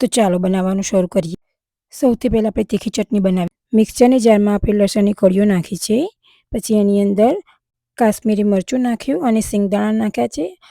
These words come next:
અને હવે થોડું મીઠું નાખ્યું છે. અને પછી એની અંદર આપણે થોડો સારો ટેસ્ટ આવે એના માટે લેમન જ્યુસ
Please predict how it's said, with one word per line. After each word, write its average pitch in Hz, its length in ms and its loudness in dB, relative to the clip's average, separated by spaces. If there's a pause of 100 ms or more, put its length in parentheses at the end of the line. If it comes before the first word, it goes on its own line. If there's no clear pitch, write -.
(120)
અને 226 160 -2
હવે 208 160 -2
થોડું 208 260 0
મીઠું 196 340 -2
નાખ્યું 180 380 -4
છે. 185 300 -6 (320)
અને 214 180 0
પછી 220 300 -2
એની 208 280 2
અંદર 208 180 0
આપણે 220 280 0
થોડો 226 300 2
સારો 202 260 2
ટેસ્ટ 208 300 -2
આવે 208 180 0
એના 208 160 -2
માટે 202 220 -2
લેમન 190 340 0
જ્યુસ 185 220 -8